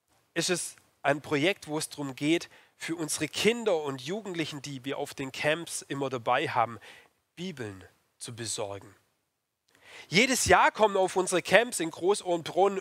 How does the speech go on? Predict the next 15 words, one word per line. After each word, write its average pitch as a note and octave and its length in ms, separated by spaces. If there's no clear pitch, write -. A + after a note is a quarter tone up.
ungefähr G#3+ 760
vierhundertfünfzig G3+ 1300
Kinder G3 380
und D3 200
Teens. A#2 480
Und G#3 260
ungefähr A#3 540
ein C4+ 240
Drittel A#3 260
von F#3 220
diesen G#3 300
vierhundertfünfzig A3 920
Kindern G#3+ 260
und E3+ 120
Teens G#3+ 320